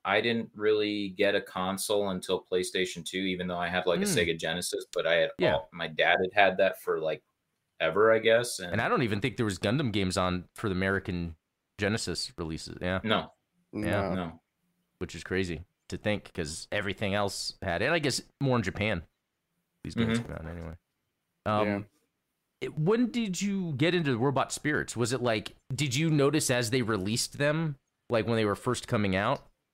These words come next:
Speaker 2: Or was it a little later?
Speaker 1: Um, s-, so I started collecting again in twenty, like, late twenty twelve, early twenty thirteen, and,
Speaker 2: Oh,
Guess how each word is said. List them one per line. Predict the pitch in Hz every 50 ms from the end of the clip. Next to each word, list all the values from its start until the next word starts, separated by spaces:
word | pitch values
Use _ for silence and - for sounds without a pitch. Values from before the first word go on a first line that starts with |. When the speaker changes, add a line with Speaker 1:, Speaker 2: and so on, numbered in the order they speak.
| _ _ _ _ _ _ _ _ _ _ -
Speaker 2:
Or | 104
was | 98 104 101 104
it | 104
a | 110
little | 104 101 90 87
later? | 135 139 143 143 147
Speaker 1:
Um, | 147 143 - -
s-, | - - - - - - - _ - _ _ _ _ -
so | - - - 135 135 131 131 127 127 127 123 113 - - _ _ _ _ _ _ _ _ _ _ _ _ _ -
I | 113
started | 113 - - 151 151 151 143 -
collecting | - 113 101 101 104 - - 117 113 113 113 113
again | 104 95 101 104 107 107 107 104
in | 101 92 90 85 -
twenty, | - - - 95 98 98 98 98 98 98 98 98 98 98 95 - _ _ _ -
like, | 98 98 90 - -
late | 90 92 95 98 98
twenty | - - 104 98 101 95
twelve, | - - 98 95 98 98 95 -
early | - 98 95 95 98 95
twenty | - - 95 95 98 95 95
thirteen, | - 95 92 92 - - - 92 95 98 98 98 101 101 101 - _
and, | 92 90 87 87 85 82 82 82 82
Speaker 2:
Oh, | 151 131 -